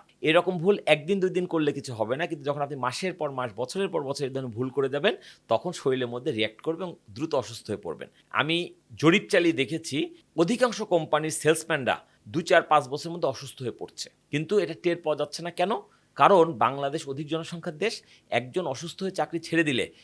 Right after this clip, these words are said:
কোম্পানি পরের দিন বিজ্ঞাপন দিয়ে দুইজনকে পেয়ে যাচ্ছে। ফলে কোম্পানিগুলো বুঝতেই পারছে না যে কত বড় ক্ষতি ঘটে গেছে। এটা যদি ওই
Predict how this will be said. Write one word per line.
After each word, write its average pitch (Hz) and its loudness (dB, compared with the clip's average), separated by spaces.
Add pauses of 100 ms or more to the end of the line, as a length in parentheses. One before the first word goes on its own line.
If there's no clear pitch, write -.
(120)
কোম্পানি 151 -2
পরের 151 2
দিন 175 0
বিজ্ঞাপন 156 0
দিয়ে 190 6
দুইজনকে 147 -4
পেয়ে 113 -4
যাচ্ছে। - -12 (280)
ফলে 135 4
কোম্পানিগুলো 151 -4
বুঝতেই 135 -2
পারছে 196 4
না 143 4 (280)
যে 113 -6
কত 160 0
বড় 170 6
ক্ষতি 165 -6 (240)
ঘটে 120 -2
গেছে। - -8 (240)
এটা 127 2
যদি 170 -4 (240)
ওই 131 -4